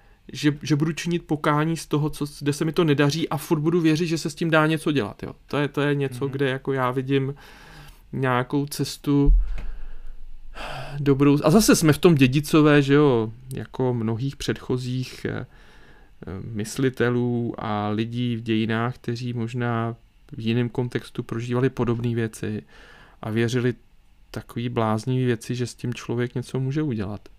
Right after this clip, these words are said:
Speaker 2: No a teď, když teda, eh, s-, si, si načal to, že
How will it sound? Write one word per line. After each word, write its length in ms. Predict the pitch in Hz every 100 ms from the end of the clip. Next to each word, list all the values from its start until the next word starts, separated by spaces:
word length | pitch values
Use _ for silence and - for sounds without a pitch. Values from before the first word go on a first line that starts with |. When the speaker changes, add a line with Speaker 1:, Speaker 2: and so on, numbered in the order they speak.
| - - -
Speaker 2:
No 220 | 123 117
a 60 | 131
teď, 180 | 127 123
když 200 | 123 131
teda, 400 | - 127 143 147 143 -
eh, 40 | 120 123
s-, 680 | 117 - - - - - - _ _ _
si, 280 | - 135 131
si 140 | - 147
načal 500 | 139 - - 123 123
to, 340 | - 123 117
že 280 | 117 117